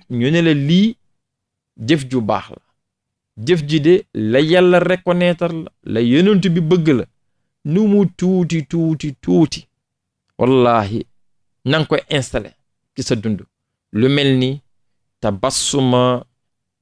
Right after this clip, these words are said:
li axiikal muslim sadaqa. Ñu ne nga siiñ,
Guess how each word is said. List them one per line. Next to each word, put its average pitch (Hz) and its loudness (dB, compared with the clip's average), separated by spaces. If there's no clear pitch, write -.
li 110 0
axiikal 127 -2
muslim 123 -2
sadaqa. 135 -4
Ñu 123 -4
ne 156 0
nga 139 -2
siiñ, 143 0